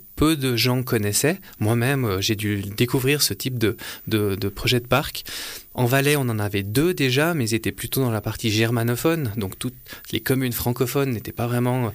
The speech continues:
à même de, d'avoir vécu dans un parc ou de connaître, euh, les principes d'un parc. Et puis au fu-, fur et à mesure, on a pu, euh, expliquer, convaincre, euh, démontrer, euh, l'utilité d'un parc.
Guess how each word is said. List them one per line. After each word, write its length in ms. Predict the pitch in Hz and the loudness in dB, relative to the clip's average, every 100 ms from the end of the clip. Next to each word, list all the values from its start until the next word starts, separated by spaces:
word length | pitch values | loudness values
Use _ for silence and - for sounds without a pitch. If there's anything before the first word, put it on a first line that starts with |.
| - - | -8 -6
à 100 | 110 | 0
même 300 | 113 123 131 | 2 2 0
de, 280 | 107 92 92 - - - - | -2 -2 -4 -10 -20 -14 -2
d'avoir 240 | 107 107 | 0 0
vécu 400 | 104 123 127 139 | 2 0 2 0
dans 220 | 127 107 | 0 0
un 80 | 101 | -2
parc 300 | 95 123 127 | 0 0 0
ou 40 | 107 | -4
de 80 | |
connaître, 460 | 101 113 117 123 - | 0 0 0 -2 -2
euh, 160 | 104 98 | -2 -2
les 120 | 98 | -4
principes 300 | - 107 120 | -2 -2 0
d'un 140 | 104 | -2
parc. 300 | 101 135 - - - - - - | -2 -4 -6 -10 -6 -4 -6 -4
Et 120 | - 113 | 0 0
puis 180 | 143 | 2
au 80 | 151 | 2
fu-, 140 | 117 - | 2 -4
fur 320 | - 139 139 | -4 0 2
et 60 | |
à 60 | 127 | 2
mesure, 400 | 123 123 147 147 | 0 2 2 2
on 140 | 107 | 0
a 100 | 104 | -2
pu, 300 | 101 110 117 | -4 -2 0
euh, 240 | 127 107 95 - - - | 2 0 -2 -6 -14 -2
expliquer, 560 | 127 - - 123 135 143 | 0 2 2 2 2 2
convaincre, 760 | 139 120 117 127 139 131 110 | 2 0 2 0 -2 -4 -4
euh, 60 | 104 | 0
démontrer, 600 | 113 135 131 - 139 139 | 2 2 0 0 0 2
euh, 120 | 117 | 0
l'utilité 440 | 104 - 120 117 | -2 -4 -4 0
d'un 120 | 127 110 | 0 2
parc. 320 | 139 - | 0 -2